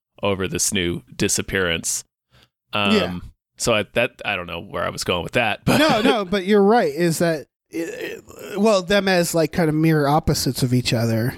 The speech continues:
Speaker 1: Yeah.
Speaker 2: Um,
Speaker 1: Um,
Speaker 2: it's
Speaker 1: man, there's just so much going, uh, there's
Speaker 2: We haven't even talked about Jake Gyllenhaal and everything he's doing, which apparently is, was all his ideas,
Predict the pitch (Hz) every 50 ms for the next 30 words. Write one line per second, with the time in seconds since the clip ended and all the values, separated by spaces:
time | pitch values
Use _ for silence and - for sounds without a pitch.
0 | - - 180 175 180 160 143 120 - 120 90 104 135 - _ _ _ _ _ _
1 | _ _ _ _ _ _ _ - 151 143 139 135 131 127 127 123 117 - 131 165
2 | 151 - - - - - - - - 131 139 139 127 113 110 113 113 - - 135
3 | - - - 135 127 131 135 127 110 - - 120 113 107 107 - - - - 113
4 | 120 123 120 - 135 131 - - - 208 247 285 302 294 285 254 226 214 - -
5 | 220 202 202 - 202 180 175 160 147 160 170 165 147 - - 165 165 160 165 156
6 | 160 160 156 147 147 143 143 143 - - - - - - - 185 196 185 175 180
7 | 170 165 - 151 - _ _ - 220 233 220 254 254 254 - 247 226 208 220 240
8 | 214 196 175 151 - 175 180 180 165 151 147 165 180 - 233 - 247 247 269 302
9 | 285 254 247 254 233 196 180 - - 185 185 180 185 180 - 190 185 180 185 190
10 | 180 180 175 196 202 202 190 214 202 202 202 202 -